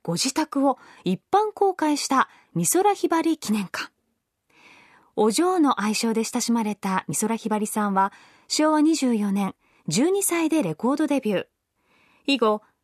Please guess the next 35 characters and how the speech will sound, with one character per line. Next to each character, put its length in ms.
悲 220
し 120
き 140
口 280
笛、 300
リ 180
ン 100
ゴ 160
追 80
い 80
分 100
け、 260
港 360
町 260
十 180
三 300
番 220
地、 260
や 160
わ 160
ら、 200
愛 200
燦 340
燦、 320
乱 280
れ 120
髪、 320
川 260
の 120
流 240
れ 100
の 120
よ 160
う 40
に、 180